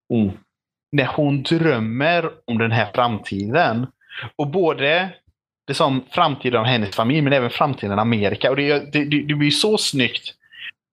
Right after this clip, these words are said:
Speaker 2: den här sekvensen där de är i, ehm, köpcentrumet. Och att hon liksom drömmer om den här framtiden där allting du kan vilja,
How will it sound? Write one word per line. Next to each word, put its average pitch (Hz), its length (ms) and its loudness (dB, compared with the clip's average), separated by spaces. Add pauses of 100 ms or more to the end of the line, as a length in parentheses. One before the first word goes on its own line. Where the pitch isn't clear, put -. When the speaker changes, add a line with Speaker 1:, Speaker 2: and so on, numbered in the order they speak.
Speaker 2:
den 127 100 0
här 135 100 2
sekvensen 110 720 0
där 113 160 4
de 110 200 0
är 107 180 2
i, 104 380 0
ehm, 101 480 0 (280)
köpcentrumet. 120 1000 -2 (580)
Och 139 60 0
att 127 100 -2
hon 131 260 0
liksom 117 360 0 (260)
drömmer 135 680 0
om 147 120 0
den 147 140 0
här 139 180 2
framtiden 123 1000 0 (340)
där 120 560 0
allting 139 680 -2
du 120 100 -4
kan 120 180 0
vilja, 113 320 0